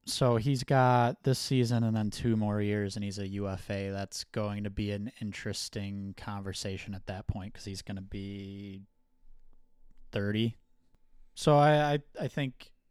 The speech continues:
yeah, you could count on him for five years, but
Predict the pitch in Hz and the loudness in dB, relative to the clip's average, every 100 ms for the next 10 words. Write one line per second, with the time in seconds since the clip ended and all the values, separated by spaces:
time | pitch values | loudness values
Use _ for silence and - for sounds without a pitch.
0 | _ - - 139 127 120 113 113 - 123 | _ -20 -8 -2 0 0 -2 -4 0 2
1 | 117 120 117 110 104 - 107 98 - 104 | 4 2 2 0 -4 -6 -6 -6 -2 -2
2 | 104 101 104 101 98 - 110 101 | -2 -2 -4 -4 -6 -8 -8 -8